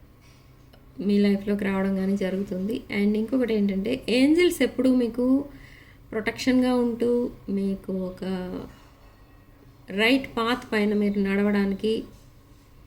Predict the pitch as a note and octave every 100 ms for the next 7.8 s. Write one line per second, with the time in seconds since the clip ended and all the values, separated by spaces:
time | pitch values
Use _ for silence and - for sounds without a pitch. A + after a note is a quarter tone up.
0 | - - - - G#3+ A3 G#3 G3+ A3+ A#3
1 | C4 C#4 A#3 A3 G#3 A3 A3+ - G3+ G3+
2 | G3+ A3 G3 G3+ G#3+ G#3 A3 A3 - -
3 | - - - G3+ G#3 G3+ G#3 G3+ G3+ G3
4 | G3 G3+ G#3 G3+ G#3 G3+ - G3 G3 -
5 | G3 F#3 F#3 F3+ - - - - - -
6 | - F3+ F#3+ A3 A3+ - - - - -
7 | - - - - - - G#3 A#3+